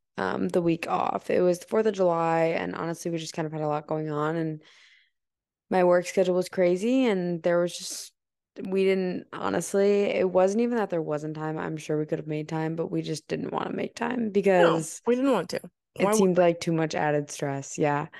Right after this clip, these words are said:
Speaker 2: And why would we?
Speaker 1: So it was a much needed week off. Um, and you think that we would come back refreshed, but here we are, and we have
Speaker 2: Dead.
Speaker 1: <laughs> one again, once again, not really a solid topic idea,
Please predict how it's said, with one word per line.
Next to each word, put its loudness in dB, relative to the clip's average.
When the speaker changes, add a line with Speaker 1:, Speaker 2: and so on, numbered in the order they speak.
Speaker 2:
And -4
why 0
would 6
we? 6
Speaker 1:
So -2
it 2
was 4
a 4
much 0
needed 2
week -2
off. 0
Um, -6
and 2
you 4
think 0
that 2
we 4
would 2
come 0
back 2
refreshed, -4
but 0
here -4
we 2
are, 2
and -4
we -6
have -6
Speaker 2:
Dead. 6
Speaker 1:
<laughs> -20
one 6
again, 2
once 2
again, 4
not 2
really 4
a -4
solid 0
topic -6
idea, -4